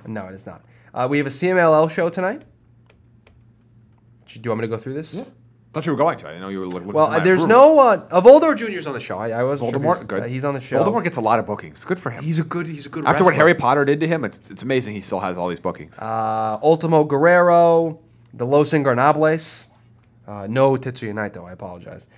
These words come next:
Speaker 1: Uh, just a bunch, a lot of tag matches on this show. A lot of, a lot of tag matches on the show. P W G Time is a Flat Circle is tonight. You want me to go through this card for you?
Speaker 2: Yeah, this is gonna be a hell of a card, I bet.
Speaker 1: Joey Janela versus Ray Horace. Brody King versus Douglas James versus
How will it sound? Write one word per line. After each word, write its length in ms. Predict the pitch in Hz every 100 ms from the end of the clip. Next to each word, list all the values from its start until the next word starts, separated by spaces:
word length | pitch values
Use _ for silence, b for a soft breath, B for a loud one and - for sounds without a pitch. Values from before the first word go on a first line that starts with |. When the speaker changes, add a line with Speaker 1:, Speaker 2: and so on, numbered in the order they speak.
| b b b
Speaker 1:
Uh, 460 | - 123 120 123 117 143
just 200 | 160 190
a 60 | 180
bunch, 240 | 170 -
a 40 |
lot 140 | 180 190
of 60 |
tag 240 | 185 156 113
matches 300 | 92 - 98
on 100 | -
this 80 | -
show. 200 | - -
A 40 |
lot 300 | 117 139 143
of, 160 | 135 123
a 40 |
lot 200 | 123 147
of 100 | 143
tag 300 | 131 127 113
matches 300 | 104 95 -
on 80 | 95
the 80 | 90
show. 220 | - 98 - b b
P 180 | - 247
W 340 | 277 240 233
G 300 | 185 180 190
Time 500 | 185 - 180 202 233
is 140 | 202 165
a 100 | 147
Flat 400 | - 165 170 170
Circle 560 | - 170 156 131 98
is 180 | 101 117
tonight. 320 | - 120 107
You 60 | 107
want 80 | 131
me 40 |
to 40 | 143
go 120 | 151
through 140 | 147
this 140 | 147 160
card 240 | 185 180
for 160 | 185 190
you? 120 | 196
Speaker 2:
Yeah, 160 | 117 110
this 160 | 117
is 40 | 110
gonna 140 | 87
be 80 | 80
a 20 |
hell 140 | 92
of 80 | 80
a 20 |
card, 220 | 73 95 76
I 60 |
bet. 120 | 69
Speaker 1:
Joey 280 | 175 202 226
Janela 420 | 170 196 196 226
versus 340 | 180 151 143 127
Ray 220 | 147 151
Horace. 580 | 139 147 185 220 - - _ _ _ _ _
Brody 360 | - 143 175 190
King 360 | 190 196 208 196
versus 360 | 160 147 127
Douglas 420 | 127 151 156 156
James 420 | 123 147 147 180 147
versus 360 | 143 127 120